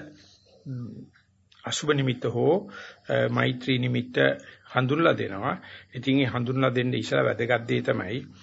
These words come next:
අ, තියෙන්නේ රාගෙද, රාගෙද කරදර කරන්නේ, ද්වේෂෙද කරදර කරන්නේ කියලා දැනගන්න එකයි. ඉතින්, අද, අ, සාමාන්‍ය සමාජයේ වෙලා තියෙන්නේ,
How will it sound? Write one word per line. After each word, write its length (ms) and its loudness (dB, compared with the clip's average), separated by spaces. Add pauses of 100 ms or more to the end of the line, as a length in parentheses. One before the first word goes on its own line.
(320)
අ, 320 -4
තියෙන්නේ 680 2 (920)
රාගෙද, 440 4 (500)
රාගෙද 420 -2 (140)
කරදර 380 0
කරන්නේ, 500 -4 (280)
ද්වේෂෙද 440 4
කරදර 380 4
කරන්නේ 240 2
කියලා 240 2
දැනගන්න 480 6
එකයි. 300 -4 (360)
ඉතින්, 240 -2
අද, 200 -4
අ, 1040 -6
සාමාන්‍ය 540 0
සමාජයේ 460 -2
වෙලා 240 2
තියෙන්නේ, 460 -4